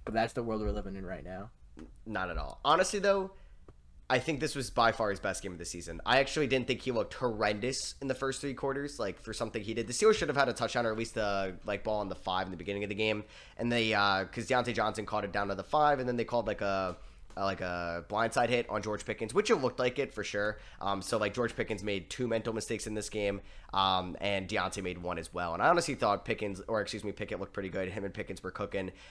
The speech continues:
Speaker 2: um, and he made some nice throws to Deontay, uh, Johnson as well. So the Steelers, four and two, man,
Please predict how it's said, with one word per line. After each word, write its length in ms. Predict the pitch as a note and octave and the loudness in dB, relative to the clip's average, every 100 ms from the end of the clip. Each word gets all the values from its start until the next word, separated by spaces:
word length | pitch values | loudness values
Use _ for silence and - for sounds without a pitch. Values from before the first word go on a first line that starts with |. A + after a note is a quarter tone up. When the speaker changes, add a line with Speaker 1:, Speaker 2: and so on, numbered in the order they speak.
| - | -8
Speaker 2:
um, 160 | - G2 | -2 0
and 80 | G2 | 2
he 40 | |
made 120 | G2+ G2+ | 0 -2
some 120 | G2+ | -2
nice 180 | F#2+ - | -2 -2
throws 220 | G2 F#2 | -4 -4
to 60 | |
Deontay, 460 | F2 F2+ F2 F#2 F2+ | -6 -4 -4 -4 -2
uh, 140 | E2+ D#2+ - | -4 -6 -4
Johnson 340 | G2+ F#2 F2+ | -2 -2 -4
as 160 | D#2+ D#2 | -8 -6
well. 300 | E2 D#2+ - - | -4 -4 -8 -16
So 160 | - A2+ | -2 -2
the 80 | G#2 | 0
Steelers, 420 | - F3+ F3 E3 | 2 4 4 2
four 160 | D3+ E3+ | 6 6
and 80 | |
two, 160 | E3+ E3+ | 6 6
man, 260 | E3 E3 | 6 6